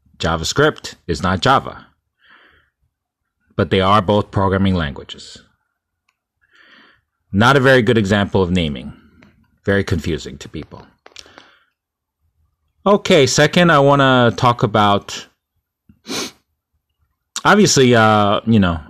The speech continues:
I, I, I've, uh, spent ten years in the I T industry. I have a Bachelor of Arts in Computer Science from Hunter College. So I am,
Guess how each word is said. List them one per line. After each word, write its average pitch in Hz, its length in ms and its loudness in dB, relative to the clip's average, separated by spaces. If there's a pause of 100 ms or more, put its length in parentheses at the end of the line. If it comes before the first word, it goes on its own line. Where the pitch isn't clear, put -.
I, 110 400 2 (240)
I, 98 300 -2 (260)
I've, 92 320 -4
uh, 90 460 0 (540)
spent 107 320 -2
ten 156 160 2
years 135 220 2
in 113 60 4
the 107 80 2
I 98 100 2
T 107 160 -2
industry. 98 480 0 (380)
I 98 80 -2
have 143 220 2
a 139 60 2
Bachelor 110 380 0
of 98 100 0
Arts 101 300 -2
in 98 80 0
Computer 95 340 -2
Science 95 520 -2
from 90 220 -2
Hunter 95 200 -4
College. 90 580 -4 (760)
So - 120 -4
I 107 160 2
am, 131 320 -2